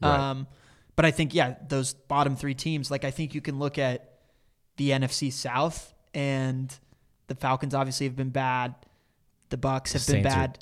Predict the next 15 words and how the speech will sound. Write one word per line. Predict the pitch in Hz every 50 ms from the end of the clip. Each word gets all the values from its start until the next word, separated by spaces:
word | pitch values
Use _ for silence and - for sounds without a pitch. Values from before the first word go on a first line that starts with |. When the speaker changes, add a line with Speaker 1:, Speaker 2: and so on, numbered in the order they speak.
| - -
Speaker 2:
but | - -
the | - -
Speaker 1:
great, | 98
though. | 143
Speaker 2:
Saints | 135 - 160 151 139 127 -
are | 135
so | - - 127 127
good. | 127 143 175 170 156 151 143 147 143 - - - _ _ _ _
I | - 156
don't | 165 185
know. | 185 151
They're, | 131 135 151 160 160 -
they're, | 156 147 156 156 160 160 156 156 -
I | -
mean, | 151 151 147 147 147